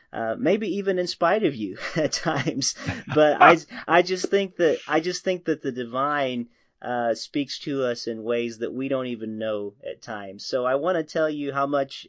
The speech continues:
Speaker 1: um, your writings have appreciate, uh, have meant to me, how much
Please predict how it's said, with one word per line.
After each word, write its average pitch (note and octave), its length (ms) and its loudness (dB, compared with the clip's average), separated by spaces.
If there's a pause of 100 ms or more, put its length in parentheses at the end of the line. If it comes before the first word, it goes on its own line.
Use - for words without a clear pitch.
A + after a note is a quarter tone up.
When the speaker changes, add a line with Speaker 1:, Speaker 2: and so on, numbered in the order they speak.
Speaker 1:
um, A2+ 380 -6
your A#2 180 -2
writings C#3+ 400 0
have E3+ 100 -8
appreciate, D3+ 580 -8
uh, B2+ 280 -2
have C3 180 -4
meant C3 240 -4
to - 100 -14
me, A#2 220 -6
how A#2+ 140 -6
much A#2 200 -6